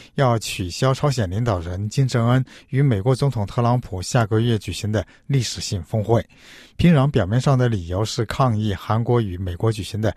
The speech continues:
联合军事演习。美国方面，特朗普表示仍将按计划推进他与金正恩会谈的准备工作。白宫发言人桑德斯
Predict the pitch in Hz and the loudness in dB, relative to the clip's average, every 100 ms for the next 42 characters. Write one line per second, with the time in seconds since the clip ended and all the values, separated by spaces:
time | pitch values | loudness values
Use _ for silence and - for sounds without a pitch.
0 | - - 107 110 117 120 - 135 - 104 | -6 -8 -2 -2 0 -2 2 0 0 -4
1 | 80 - - 90 - _ _ - - _ | -4 -10 -8 -8 -10 _ _ -20 -20 _
2 | - 107 117 120 123 117 - - - - | 0 2 4 4 4 2 0 -10 -6 4
3 | 143 143 127 131 117 95 - 120 - - | 6 6 4 4 4 2 0 -2 -2 4
4 | 165 156 165 160 156 117 - 113 107 90 | 4 6 4 4 2 2 0 2 2 0
5 | - - 156 - 113 87 117 120 92 - | -2 2 2 2 -4 0 0 2 0 -8
6 | - - 151 127 110 127 131 - 123 92 | -10 0 2 4 2 0 0 -2 -2 -2
7 | 110 113 95 87 87 95 113 113 107 - | 0 0 -2 -6 -4 -2 -2 2 0 -2
8 | _ - - - 135 160 156 165 165 147 | _ -20 -8 4 4 6 4 4 6 4
9 | 107 117 135 143 127 131 - | 2 0 2 2 4 2 2